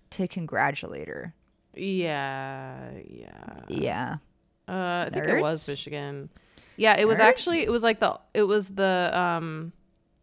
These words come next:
Speaker 2: it was the women's N C double A scoring record that she beat, and now she's, like, fifty-one points away from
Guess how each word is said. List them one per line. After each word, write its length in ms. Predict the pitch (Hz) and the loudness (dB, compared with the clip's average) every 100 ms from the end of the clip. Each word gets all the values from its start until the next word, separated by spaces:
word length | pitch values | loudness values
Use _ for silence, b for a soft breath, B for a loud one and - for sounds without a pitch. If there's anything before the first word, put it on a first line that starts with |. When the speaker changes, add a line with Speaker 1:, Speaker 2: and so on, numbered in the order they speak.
| _ _ | _ _
Speaker 2:
it 100 | - | -2
was 140 | 208 196 | 0 0
the 80 | 180 | 0
women's 500 | 160 160 226 294 285 | 0 0 0 -2 -4
N 160 | 254 262 | -4 -4
C 120 | - | -4
double 220 | 277 269 262 | -2 -2 -2
A 100 | 262 | -4
scoring 280 | 254 240 240 | -4 -6 -4
record 220 | 247 240 | -6 -6
that 100 | 226 | -4
she 120 | - | -4
beat, 220 | 220 233 | -4 -2
and 120 | 180 175 | -2 0
now 200 | 175 185 | 0 0
she's, 260 | 190 180 | -2 -2
like, 160 | 175 160 | -2 -2
fifty-one 480 | 170 - 165 156 151 | -4 -2 -2 -2 -4
points 320 | 160 151 - | -4 -4 -4
away 260 | 147 147 | -4 -4
from 340 | 147 151 143 | -6 -6 -8